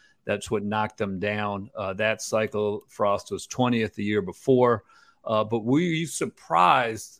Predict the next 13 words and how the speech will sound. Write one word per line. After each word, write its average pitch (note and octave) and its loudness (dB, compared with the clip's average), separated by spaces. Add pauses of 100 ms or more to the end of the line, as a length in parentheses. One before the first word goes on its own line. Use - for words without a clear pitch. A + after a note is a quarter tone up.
that A#2 -2
Rhule D3+ 2
was B2+ 2
able B2+ 2
to A#2 -10
get C3+ 0
this B2+ -2
transition A#2+ -4
class A2 0
pretty F#3+ 2
solid C3+ 2
pretty C3+ 0
quickly? - -6